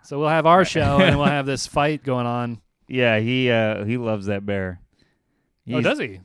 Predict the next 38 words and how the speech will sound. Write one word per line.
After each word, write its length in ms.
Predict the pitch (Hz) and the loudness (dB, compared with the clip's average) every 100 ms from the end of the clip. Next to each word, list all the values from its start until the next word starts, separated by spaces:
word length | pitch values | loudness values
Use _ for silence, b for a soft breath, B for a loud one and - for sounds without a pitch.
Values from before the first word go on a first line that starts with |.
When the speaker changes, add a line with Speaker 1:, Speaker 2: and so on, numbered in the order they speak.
| 101 | -4
Speaker 2:
Oh, 120 | 117 | 2
yeah, 140 | 131 113 | 4 4
he's 100 | 110 | 2
a 40 | |
big 200 | 117 131 | 0 2
Boba 260 | 113 123 143 | 2 4 2
Fett 260 | - 117 - | 0 -4 -6
<laughs> 680 | 90 87 - - - _ | -10 -10 -8 -12 -12 _
guy. 120 | - - | -6 -4
Speaker 1:
And, 220 | 143 139 | -6 -8
and 100 | 139 | -8
here 140 | 156 254 | -6 -6
comes 220 | 160 147 | -6 -4
this 140 | 240 | -4
guy. 260 | 180 131 127 | -2 -2 0
He's 140 | 127 | -2
all 160 | 160 175 | -2 -2
neglected. 580 | 156 135 202 - 131 123 | -2 0 0 0 -4 0
No 100 | 151 | -2
one 100 | 160 | 2
cares 280 | 185 170 151 | 4 4 2
about 220 | 156 147 | 0 2
him 80 | 151 | 4
Speaker 2:
No, 40 | |
Speaker 1:
now. 320 | 147 147 135 117 | 6 8 6 4
Speaker 2:
uh, 100 | 104 | 2
Bowie's 600 | 104 131 170 156 113 131 | 2 4 4 2 -2 -6
like, 520 | 60 104 127 123 - | -12 -4 -2 -4 -4
likes 240 | 127 117 - | -4 -4 -6
the 100 | 110 | -10
peace. 560 | - 113 101 - - - - _ _ | -6 -6 -6 -10 -20 -20 -20 _ _
Speaker 1:
<laughs> 400 | - - - - | -18 -14 -10 -6
He's 200 | 240 180 | -4 -2
in 80 | 190 | -2
a 40 | 147 | -2
box 380 | 120 185 - | 0 0 0
right 140 | 156 131 | -2 0
now. 220 | 127 | 2